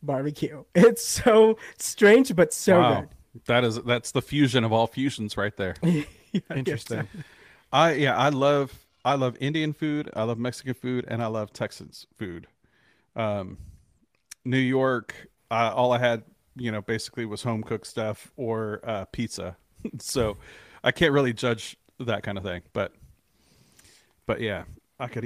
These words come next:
Speaker 2: e-, I could eat the mess out of Indian food. So if you combine that with Texans,
Speaker 1: <laughs>
Speaker 2: Texas stuff, you got something
Speaker 1: It's,
Speaker 2: there.
Speaker 1: it's really good, really, really good.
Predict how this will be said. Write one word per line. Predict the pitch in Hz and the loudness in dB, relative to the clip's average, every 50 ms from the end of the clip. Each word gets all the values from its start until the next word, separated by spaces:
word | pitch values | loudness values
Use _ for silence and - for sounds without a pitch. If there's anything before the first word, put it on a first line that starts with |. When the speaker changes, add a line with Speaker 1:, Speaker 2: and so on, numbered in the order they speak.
| 113 - | -10 -10
Speaker 2:
e-, | 151 127 | -6 -4
I | 135 139 | -4 -2
could | - 131 | -2 -2
eat | 123 117 | -4 -4
the | - 107 | -4 -4
mess | 110 120 123 - - | -4 -4 -4 -4 -4
out | 104 101 | -6 -6
of | 107 | -6
Indian | 104 113 113 98 92 - | -6 -6 -6 -8 -8 -10
food. | - 90 85 85 85 - _ _ _ _ _ _ _ - | -12 -12 -14 -14 -14 -18 _ _ _ _ _ _ _ -12
So | - 110 | -12 -10
if | - - | -10 -10
you | 123 | -10
combine | - 127 113 117 120 123 | -8 -6 -4 -4 -4 -4
that | 127 120 98 | -4 -4 -4
with | - 202 185 | -4 -4 -2
Texans, | 123 123 220 220 147 151 - 196 170 - - 233 190 | -2 -2 -2 -2 -4 -6 -6 -6 -6 -8 -8 -8 -8
Speaker 1:
<laughs> | - _ _ - | -10 _ _ -8
Speaker 2:
Texas | - 160 - - 160 - | -8 -8 -8 -8 -14 -14
stuff, | - - 170 175 165 - - _ _ - - - - _ _ _ - _ _ _ - - _ _ _ _ _ _ _ _ _ _ _ _ _ _ _ _ _ | -10 -8 -8 -8 -10 -12 -18 _ _ -20 -20 -20 -20 _ _ _ -20 _ _ _ -20 -20 _ _ _ _ _ _ _ _ _ _ _ _ _ _ _ _ _
you | - | -12
got | 123 120 - | -12 -10 -10
something | - - 117 - 175 175 | -10 -12 -8 -4 -4 -4
Speaker 1:
It's, | 117 120 101 | -4 -4 -8
Speaker 2:
there. | - - _ - | -8 -12 _ -2
Speaker 1:
it's | 185 185 - - - - | -2 -2 -2 -4 -14 -12
really | 156 147 151 156 156 143 135 131 | -10 -6 0 0 0 0 0 -4
good, | - - - 151 156 _ _ _ _ _ - | -6 -10 -12 -12 -16 _ _ _ _ _ -10
really, | 147 147 143 135 123 | -6 -6 -4 -4 -6
really | 131 135 - | -10 -12 -14
good. | - 147 147 147 | -14 -16 -16 -16